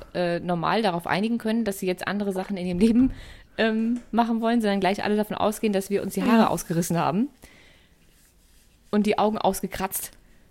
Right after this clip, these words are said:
Speaker 1: ähm, ist schon irgendwie,
Speaker 2: Ja.
Speaker 1: fand ich schon befremdlich. So.
Speaker 2: Total.
Speaker 1: Aber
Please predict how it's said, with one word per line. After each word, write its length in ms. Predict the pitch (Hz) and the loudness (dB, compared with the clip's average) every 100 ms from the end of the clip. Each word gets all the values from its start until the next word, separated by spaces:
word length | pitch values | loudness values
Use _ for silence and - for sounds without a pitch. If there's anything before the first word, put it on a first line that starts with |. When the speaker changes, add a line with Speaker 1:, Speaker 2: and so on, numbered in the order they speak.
| _ _ | _ _
Speaker 1:
ähm, 520 | 202 196 196 202 208 - - | 4 4 4 2 0 -4 -6
ist 180 | - - | -4 -2
schon 200 | - 240 | 0 0
irgendwie, 420 | - 240 240 262 | 0 -2 0 2
Speaker 2:
Ja. 140 | 254 269 - - - | 2 2 -4 -20 -2
Speaker 1:
fand 240 | 226 220 | 0 2
ich 80 | 240 | 2
schon 180 | 254 220 | 2 0
befremdlich. 840 | 214 208 226 285 - 139 - - - _ - - _ _ _ - | 0 2 2 2 -2 -4 -4 -12 -18 _ -20 -20 _ _ _ -20
So. 360 | - 160 147 165 - - - | -6 -2 -2 -4 -10 -12 4
Speaker 2:
Total. 200 | 262 | 6
Speaker 1:
Aber 80 | 185 | 8